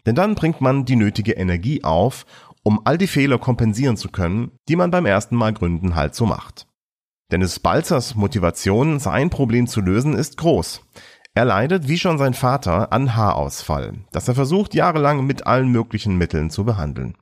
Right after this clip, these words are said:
Dann reicht es ihm und die Haare kommen ganz ab. Als er nach hochwertigen Pflegemitteln sucht, findet er nichts. Zusammen mit seinem besten Freund Roberto Bianco gründet er Better Be Bold, um die weltweit erste Glatzencreme zu erfinden.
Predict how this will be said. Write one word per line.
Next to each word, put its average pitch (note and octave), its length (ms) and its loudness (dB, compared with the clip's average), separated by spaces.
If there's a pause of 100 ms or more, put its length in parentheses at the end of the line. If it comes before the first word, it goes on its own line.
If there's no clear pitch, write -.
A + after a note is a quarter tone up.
(180)
Dann C#3+ 320 0
reicht G2+ 460 -2
es - 120 -2
ihm - 280 -8 (100)
und A#2 160 0
die B2+ 80 4
Haare F3+ 240 0
kommen D3 300 0
ganz B2+ 320 0
ab. - 320 -10 (180)
Als F#2+ 160 0
er G2 80 4
nach E2 240 2
hochwertigen C#3+ 560 0
Pflegemitteln G2+ 640 0
sucht, B2+ 300 -2
findet F#2+ 280 -2
er A#2 120 0
nichts. - 420 -6 (460)
Zusammen D3 340 2
mit E3+ 100 0
seinem C3+ 200 2
besten B2 280 0
Freund A2+ 440 2
Roberto G2 360 2
Bianco G#2+ 560 0
gründet C3 440 0
er G2 220 2
Better F2+ 420 -2
Be A2+ 160 0
Bold, C2 520 -4
um G#2 180 2
die G2 220 2
weltweit E3 540 0
erste A2+ 360 0
Glatzencreme F2+ 680 -4
zu - 160 -8
erfinden. - 520 -6